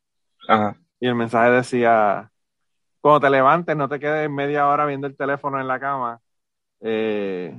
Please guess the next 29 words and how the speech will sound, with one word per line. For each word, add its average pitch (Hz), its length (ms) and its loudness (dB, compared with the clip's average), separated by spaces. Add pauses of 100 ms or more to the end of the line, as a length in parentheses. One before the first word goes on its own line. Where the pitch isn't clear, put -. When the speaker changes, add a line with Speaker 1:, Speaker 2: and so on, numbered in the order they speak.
(180)
Speaker 2:
ven 127 300 0
y 139 40 2
ayúdame 156 280 4
con 156 120 2
los 147 100 2
nenes 151 220 -2
porque 120 160 -2
voy 113 120 0
a 107 40 0
hacer 120 180 -4
ejercicio". 107 540 -6
Entonces 110 440 -4
yo 110 160 2
dije, 113 180 2
"Ya 101 120 -2
empezamos, 113 600 -4
ya 107 60 -4
empezamos 127 300 -4
con 110 140 -2
el 95 80 -6
pie 110 140 -6
izquierdo 107 300 -4
el 101 60 0
Speaker 1:
Sí. - 20 6
Speaker 2:
día 98 100 6
de 95 80 2
hoy. 95 60 -4
Así 104 180 -8
que 139 220 0